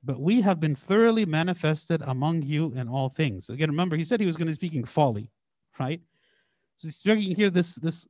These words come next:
this idea of folly, that now he is speaking about himself comparing to the other apostles.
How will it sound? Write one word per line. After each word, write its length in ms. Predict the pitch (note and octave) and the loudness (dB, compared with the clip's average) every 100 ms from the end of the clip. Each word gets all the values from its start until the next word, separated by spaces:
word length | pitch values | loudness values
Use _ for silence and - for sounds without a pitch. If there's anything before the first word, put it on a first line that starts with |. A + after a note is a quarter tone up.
| - | -8
this 160 | D3+ | -6
idea 280 | C#3+ C#3 E3 | -2 0 0
of 100 | C#3 | -2
folly, 420 | - C#3 D#3 G#3+ - _ _ _ _ - | -2 0 0 -2 -4 _ _ _ _ -4
that 100 | D#3 | 2
now 180 | E3 A#3+ | 4 6
he 240 | A3+ G#3+ | 6 4
is 320 | F#3+ F#3+ - - | 4 2 -4 -18
speaking 540 | - G#3 - G3 F3+ - | -6 -4 0 0 -2 -6
about 360 | D3+ D3+ D#3 D3+ | 0 2 2 0
himself 640 | - E3+ E3+ G#3 A3+ F3+ | -2 -2 0 2 4 4
comparing 460 | - E3 F#3 F#3 F3 | 0 0 2 2 2
to 80 | F3 | 0
the 120 | D#3+ | 0
other 200 | E3+ F3 | 2 2
apostles. 600 | E3+ B3+ - - - | 4 4 2 -4 -16